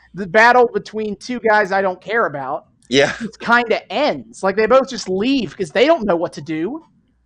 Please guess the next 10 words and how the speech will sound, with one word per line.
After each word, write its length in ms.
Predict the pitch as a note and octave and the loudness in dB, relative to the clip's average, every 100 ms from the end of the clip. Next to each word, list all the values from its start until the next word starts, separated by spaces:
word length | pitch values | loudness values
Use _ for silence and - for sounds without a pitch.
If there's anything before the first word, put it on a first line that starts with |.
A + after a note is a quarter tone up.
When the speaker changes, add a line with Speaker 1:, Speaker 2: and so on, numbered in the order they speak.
| _ _ _ _ | _ _ _ _
Speaker 1:
Some 300 | - C4 B3 | -4 0 0
dude 380 | F#3 C4 D4+ G#3+ | 0 0 2 0
who's 200 | G3+ F3 | -4 -2
not 280 | F#3+ B3 B3 | 2 2 0
from 120 | A3+ | -4
this 160 | A3+ - | -4 0
company 400 | A#3 C#4 F#3+ F#3 | 0 0 -2 -4
just 240 | F#3+ F#3 | -4 -4
showed 320 | - G#3+ G3+ A#3+ | 0 4 6 6
up. 280 | D#4+ - | 6 2